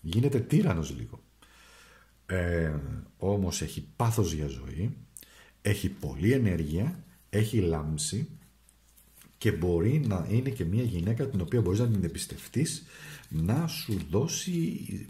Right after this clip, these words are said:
πολύ ορθές και σωστές συμβουλές. Εντάξει, πάμε. Για να ανοίξουμε την πύλη μας.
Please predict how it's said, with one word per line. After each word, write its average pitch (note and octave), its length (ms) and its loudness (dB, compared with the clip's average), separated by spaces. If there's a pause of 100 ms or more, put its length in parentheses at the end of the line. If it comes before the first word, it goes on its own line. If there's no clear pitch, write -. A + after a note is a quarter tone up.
(140)
πολύ F2+ 500 4
ορθές B2+ 500 2
και - 140 -2
σωστές - 720 -2
συμβουλές. F2 1200 0 (460)
Εντάξει, D#3 380 -4 (380)
πάμε. D#2 260 -6 (1300)
Για C3+ 240 2
να F#3+ 80 4
ανοίξουμε D3 380 0
την G#2 160 0
πύλη E2 280 -2
μας. - 460 -14